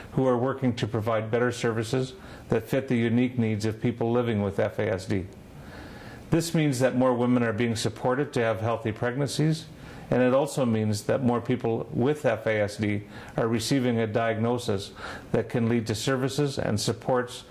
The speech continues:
to help them achieve success in their lives. It's a sad reality in Alberta and across the world that babies continue to be born affected by F A S D, and as a result,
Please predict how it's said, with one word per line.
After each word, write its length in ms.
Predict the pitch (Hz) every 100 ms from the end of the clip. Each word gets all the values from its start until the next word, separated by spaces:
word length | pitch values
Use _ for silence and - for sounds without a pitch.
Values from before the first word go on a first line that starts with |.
| - - -
to 80 | -
help 300 | 113 131 131
them 200 | 135 127
achieve 360 | 113 - 117
success 500 | - 107 - 123 -
in 80 | 113
their 160 | 101 101
lives. 400 | 98 95 92 - - - - - - - - -
It's 140 | 147
a 80 | 165
sad 380 | - 165 156 139
reality 460 | 131 123 127 113 113
in 100 | 110
Alberta 480 | - 110 101 107 120
and 160 | - 123
across 420 | 123 - 143 -
the 80 | 135
world 300 | 120 120 98 - - - - -
that 200 | 131 117
babies 380 | 127 139 131 113
continue 480 | - 120 151 147 127
to 120 | 120
be 120 | 110
born 340 | 104 110 110 113
affected 500 | 110 135 120 113 104
by 180 | 104
F 200 | 101 104
A 140 | 113 107
S 160 | 101
D, 260 | - 107 95 - - - - - -
and 160 | 135
as 160 | 139 139
a 60 | 143
result, 560 | 135 113 117 117 -